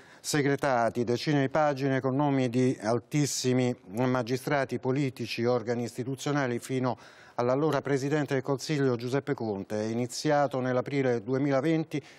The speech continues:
il tentativo di condizionare la vita politica e giudiziaria in Italia con la diffusione di verbali segreti dall'interno del C S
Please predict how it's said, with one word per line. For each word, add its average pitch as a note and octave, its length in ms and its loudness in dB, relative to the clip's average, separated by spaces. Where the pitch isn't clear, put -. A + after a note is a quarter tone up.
il B2 100 -8
tentativo D#3 440 2
di C#3+ 80 2
condizionare C#3+ 480 0
la C3 80 0
vita D#3 240 -2
politica C#3+ 420 -2
e B2 40 2
giudiziaria C3 580 -2
in C3 80 2
Italia B2+ 420 0
con A#2+ 160 -2
la A2 100 0
diffusione A#2 640 -2
di A2 100 -2
verbali A2 520 0
segreti A2+ 600 -2
dall'interno B2+ 680 0
del A2 140 -6
C G#2+ 200 -4
S - 160 -6